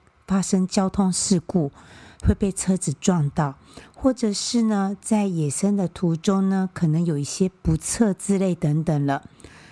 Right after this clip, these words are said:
这个鹿爱护会的人，工作人员呢，随时都会去巡视。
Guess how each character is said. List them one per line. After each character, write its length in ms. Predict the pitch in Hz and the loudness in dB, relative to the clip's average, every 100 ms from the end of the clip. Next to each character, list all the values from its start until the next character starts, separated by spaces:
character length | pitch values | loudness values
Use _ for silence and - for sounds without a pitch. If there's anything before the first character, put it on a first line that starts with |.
| - _ | -20 _
这 220 | - 247 | -2 -2
个 260 | 247 208 180 | 0 -2 0
鹿 280 | 185 240 208 | 0 0 0
爱 340 | - 214 202 | -2 -2 0
护 260 | 190 220 190 | 0 -2 0
会 220 | 214 202 | 0 0
的 160 | 165 156 | 0 0
人， 180 | 160 - | 0 2
工 220 | 202 202 | 0 0
作 180 | 214 196 | 0 0
人 220 | 170 165 | 2 2
员 220 | 170 160 | 2 2
呢， 160 | 165 160 | 0 0
随 200 | - 185 | 0 0
时 160 | - | 0
都 140 | 165 180 | 0 0
会 100 | 180 | 0
去 160 | 190 | -2
巡 400 | 160 - 151 147 | -4 -2 0 2
视。 380 | 147 - 180 | 0 0 0